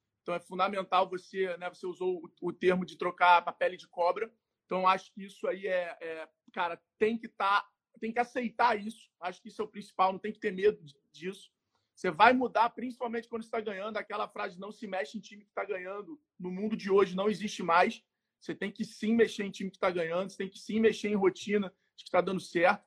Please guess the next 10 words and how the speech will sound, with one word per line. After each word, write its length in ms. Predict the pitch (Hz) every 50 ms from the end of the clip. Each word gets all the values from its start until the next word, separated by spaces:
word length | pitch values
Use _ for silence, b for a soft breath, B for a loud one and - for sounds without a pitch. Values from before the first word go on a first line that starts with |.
| _ -
Obviamente 520 | - 185 180 175 208 196 185 185 190 190 -
que 60 | -
você 220 | 208 190 - 214
vai 160 | 180 180 185
ter 120 | 180 - 196
muito 220 | 185 185 190 -
mais, 280 | 196 190 196 190 - -
muito 320 | - 180 185 180 185 190 -
mais 160 | 196 196 185
cuidado. 480 | - - 208 185 170 165 156 147 -